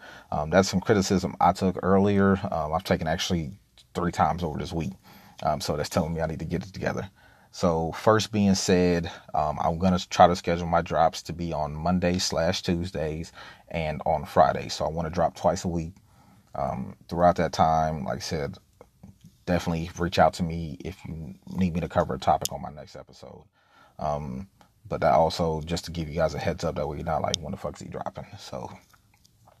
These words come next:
going forward, plan for drops on Monday slash Tuesdays, and again on Fridays. I'm trying to, I'm trying to definitely stick to those Friday drops, but the Monday slash Tuesday depends on how the previous night goes. Um, and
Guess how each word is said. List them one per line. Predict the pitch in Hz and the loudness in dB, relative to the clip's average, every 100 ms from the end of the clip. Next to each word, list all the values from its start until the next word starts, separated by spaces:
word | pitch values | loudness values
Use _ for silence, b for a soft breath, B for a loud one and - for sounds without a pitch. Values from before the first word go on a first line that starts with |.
| _ _ - | _ _ -4
going | 117 117 110 | 4 4 4
forward, | - 98 92 90 - b b b - | 2 4 4 4 0 b b b -2
plan | 95 95 | 2 4
for | 95 | 4
drops | 87 90 82 - | 4 6 6 4
on | 87 | -4
Monday | 85 87 87 85 | 0 0 2 0
slash | - 71 80 - | 0 0 0 -2
Tuesdays, | 95 87 78 78 78 - - b b b | -2 -2 -2 -4 -4 -8 -16 b b b
and | 80 | -8
again | 82 87 85 80 73 | -6 -4 -4 -2 -4
on | 85 | -6
Fridays. | - - 73 67 69 71 - | -2 2 2 2 -2 -6 -8
I'm | - | -8
trying | - - | -4 -4
to, | 80 - | -6 -12
I'm | 85 | 0
trying | 90 - | 0 0
to | - | -2
definitely | 87 85 82 78 | 0 0 -2 -8
stick | 85 - | -8 -8
to | |
those | 78 71 | -8 -4
Friday | 87 78 78 | 0 0 0
drops, | 73 76 - | 0 0 -2
but | 95 71 60 - B B | -8 -8 -8 -12 B B
the | - | -8
Monday | 82 80 78 | -2 -2 -2
slash | - 80 76 | 0 -2 -2
Tuesday | - 78 76 71 | -4 -4 -4 -6
depends | - 85 - | -6 -6 -4
on | 62 | -4
how | - 78 | 0 -2
the | - | -2
previous | - 80 65 - | -6 -6 -6 -8
night | - - | -8 -8
goes. | - - - - B B B B B - | -10 -12 -12 -14 B B B B B -6
Um, | 65 69 69 95 95 _ _ - | -4 -4 -6 -10 -14 _ _ -4
and | 90 87 87 85 85 85 82 80 | -2 0 0 0 -2 -4 -4 -8